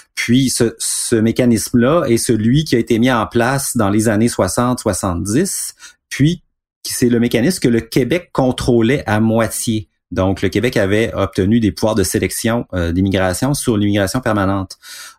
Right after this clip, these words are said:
euh, dans les années soixante-dix avec des, de, de, de, de plusieurs accords avec le fédéral.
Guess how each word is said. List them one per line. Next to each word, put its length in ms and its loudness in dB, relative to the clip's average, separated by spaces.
euh, 80 -4
dans 120 2
les 120 2
années 140 2
soixante-dix 640 -2
avec 280 -2
des, 220 2
de, 240 -4
de, 140 -4
de, 180 -4
de 180 -12
plusieurs 420 0
accords 440 -2
avec 220 -2
le 60 -2
fédéral. 540 -2